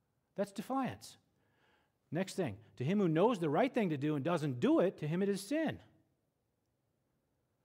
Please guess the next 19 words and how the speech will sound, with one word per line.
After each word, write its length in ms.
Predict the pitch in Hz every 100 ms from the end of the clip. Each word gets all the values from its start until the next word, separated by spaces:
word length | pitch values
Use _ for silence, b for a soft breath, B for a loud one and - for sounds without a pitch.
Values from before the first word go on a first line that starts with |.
| _ _ _ _
Commission 500 | 139 151 165 - 185
of 100 | 170
sin, 380 | - 185 185 170 _
omission 440 | 123 151 175 180 185
of 140 | 139
good, 260 | 131 101 85 - _ _ _ _ 95
both 240 | 143 127
things 400 | 127 110 107 - 107
are 100 | 104
sin. 300 | - 92 87 _ b b b b b -
And 100 | 90
all 280 | 123 196 139
have 120 | 107
sinned. 300 | - 107 92
This 140 | 104
is 140 | 107 101
a 40 |
universal 520 | 113 123 117 110 123
norm. 380 | 120 143 139 90